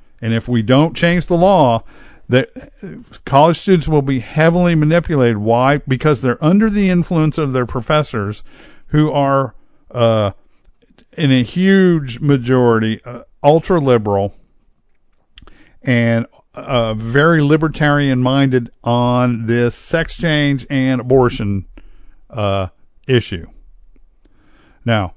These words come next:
that being said, we have to pass this to make it far more difficult to manipulate enough people to vote for,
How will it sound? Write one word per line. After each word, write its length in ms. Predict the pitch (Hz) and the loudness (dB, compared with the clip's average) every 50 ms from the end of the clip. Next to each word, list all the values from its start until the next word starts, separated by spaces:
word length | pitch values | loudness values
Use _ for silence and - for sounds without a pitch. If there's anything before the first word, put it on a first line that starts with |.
| - _ _ _ _ _ _ _ _ _ - | -18 _ _ _ _ _ _ _ _ _ -6
that 320 | 139 110 131 143 147 139 147 | -2 0 0 2 2 2 2
being 220 | 147 156 151 147 | 2 2 2 2
said, 440 | - - 170 165 156 139 120 107 - - - - _ - | 0 2 2 2 4 2 2 0 -4 -8 -14 -20 _ -6
we 220 | - 117 123 120 107 | -2 0 0 0 0
have 340 | 101 135 139 139 143 - - | 2 2 2 2 2 2 -2
to 100 | - - | -4 -2
pass 340 | - 151 147 139 139 - | 0 2 2 2 2 0
this 520 | - 156 147 143 131 123 113 - - - - - - - _ - | 0 0 0 2 2 2 0 -4 -8 -16 -20 -20 -20 -20 _ -8
to 100 | - 123 | -4 -2
make 200 | 123 127 131 120 | 0 0 0 -2
it 140 | 123 - - | -4 -10 -14
far 640 | - - - - - - - 160 151 156 160 165 165 | -18 -20 -20 -20 -8 -2 0 2 2 4 2 2 2
more 280 | 156 151 143 139 135 127 | 2 2 2 2 2 0
difficult 760 | 127 131 131 - 151 120 - 123 107 98 98 95 - - - | 0 -2 -2 -4 -6 -8 -4 -4 -2 -2 -4 -6 -10 -12 -6
to 100 | - 131 | -2 0
manipulate 640 | 127 127 131 135 143 156 - - 147 131 131 131 123 | 2 2 4 4 2 0 0 0 0 0 2 2 2
enough 280 | 120 120 120 120 - - | 2 2 0 0 -2 -4
people 360 | - 127 110 101 107 104 98 | -6 -6 -6 -6 -8 -10 -6
to 180 | - - 127 123 | -2 -2 0 0
vote 380 | 107 104 117 117 117 117 - | 0 2 2 2 2 0 -2
for, 560 | - - 113 107 104 104 101 101 101 101 - | -8 -8 -6 -4 -2 -2 -2 -2 -2 -4 -6